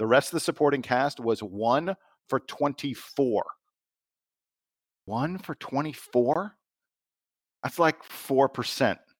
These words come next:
That's, like, shoot it blindfold kind of numbers. If you had stuck a blindfold on Tre Jones and said, "Hey, dude,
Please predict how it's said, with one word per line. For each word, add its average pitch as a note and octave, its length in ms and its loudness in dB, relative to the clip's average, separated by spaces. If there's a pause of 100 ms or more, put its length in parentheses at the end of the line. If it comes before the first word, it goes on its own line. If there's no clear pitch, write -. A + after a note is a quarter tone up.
(480)
That's, D3+ 220 2
like, E3+ 160 2
shoot - 340 0
it - 160 -2
blindfold B2 760 2
kind A2 200 -2
of G2 40 -4
numbers. - 460 -12 (560)
If A#2 220 -6
you E3 100 2
had D#3 240 2
stuck - 420 0
a D3+ 60 2
blindfold B2+ 640 2
on A2 160 0
Tre A#2+ 280 0
Jones G#2 640 -6
and G#2 120 -10
said, G#2 360 0 (340)
"Hey, F3+ 160 4
dude, D3 460 2